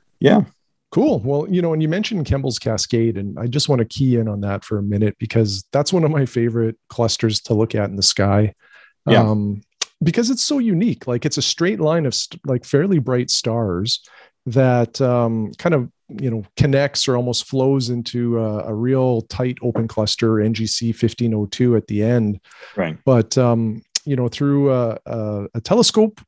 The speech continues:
Speaker 2: that, well, really any telescope will show it, uh, quite well. But my, uh, my hundred and twenty millimeter refractor, that's, um, the heck is that now? F seven, I think it is. Seven-ish,
Speaker 1: Yep.
Speaker 2: seven point five. Um,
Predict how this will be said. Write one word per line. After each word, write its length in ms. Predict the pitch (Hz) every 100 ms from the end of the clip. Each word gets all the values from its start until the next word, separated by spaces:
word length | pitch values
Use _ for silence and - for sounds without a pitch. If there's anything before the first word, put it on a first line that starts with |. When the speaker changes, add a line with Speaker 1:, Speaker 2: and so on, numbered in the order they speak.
| -
Speaker 2:
that, 360 | 123 120 117 117 _
well, 160 | 147 151
really 280 | 190 262 190
any 220 | 175 180
telescope 480 | - 131 123 120 107
will 80 | 104
show 280 | - 113
it, 100 | 110 - -
uh, 160 | 107 107
quite 320 | - 120 110
well. 260 | 113 110
But 220 | 107 107 - - - _ -
my, 380 | 127 127 123
uh, 260 | 120 107 107 104
my 140 | 131 110
hundred 240 | 143 185
and 80 | 156
twenty 220 | - 156
millimeter 440 | 139 135 131 127
refractor, 640 | 117 107 117 107 107 117 107
that's, 480 | 104 104 - - -
um, 500 | 104 104 104 98 95 _
the 80 | -
heck 180 | 123 131
is 140 | 135
that 180 | 117 107
now? 180 | 101 95
F 220 | - 107
seven, 640 | - - - - 107 123 127
I 80 | 123
think 200 | 143 135
it 80 | 131
is. 320 | 165 175 - - _ _ -
Seven-ish, 600 | - 104 113 143 - -
Speaker 1:
Yep. 80 | - -
Speaker 2:
seven 220 | 123 117
point 180 | 117 107
five. 340 | 113 113 127 - - - -
Um, 800 | 131 123 123 123 120 117 107 -